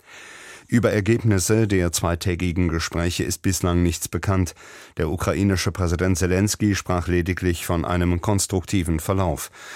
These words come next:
Ein U-S-Vertreter kündigte weitere Gespräche für nächste Woche Sonntag an. Es waren die ersten direkten und offiziellen Verhandlungen in dieser Dreierkonstellation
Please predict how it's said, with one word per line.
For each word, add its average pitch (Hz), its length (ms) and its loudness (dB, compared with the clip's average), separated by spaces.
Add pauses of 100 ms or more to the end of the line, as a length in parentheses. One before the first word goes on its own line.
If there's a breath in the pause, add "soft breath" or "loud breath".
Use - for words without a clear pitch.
(180 loud breath)
Ein 95 220 0
U-S-Vertreter 107 1000 2 (340)
kündigte 98 520 2
weitere 87 440 2
Gespräche 85 500 -2
für 85 160 -2
nächste 82 320 0
Woche 82 220 -2
Sonntag 87 580 -2
an. 67 160 -12 (640 loud breath)
Es 87 140 0
waren 113 280 4
die 104 360 2
ersten 110 360 2
direkten 95 640 2
und 92 440 0
offiziellen 101 680 0
Verhandlungen 90 680 0
in 92 240 2
dieser 90 320 0
Dreierkonstellation 87 1400 0